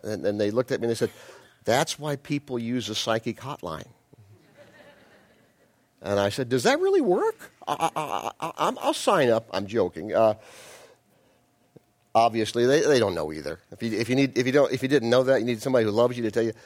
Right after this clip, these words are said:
"Don't waste your money." Okay? That's nuts. Um, we all, we all wanna know, we all wanna know that. But God does.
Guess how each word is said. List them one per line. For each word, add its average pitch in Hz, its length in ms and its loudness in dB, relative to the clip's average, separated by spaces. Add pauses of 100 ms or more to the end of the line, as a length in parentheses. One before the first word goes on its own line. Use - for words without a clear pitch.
(140)
"Don't 120 160 2
waste 95 260 0
your 78 80 -10
money." 60 300 -12 (840)
Okay? 107 320 0 (200)
That's 107 220 -6 (380)
nuts. - 520 -8 (760)
Um, 104 400 4 (840)
we 156 180 4
all, 196 240 4
we 185 160 4
all 196 200 6
wanna 120 220 0
know, 92 140 0
we 175 140 4
all 117 140 4
wanna 78 160 -6
know 60 180 -16
that. - 260 -20 (1800)
But 101 120 -6
God 90 280 2
does. - 420 -16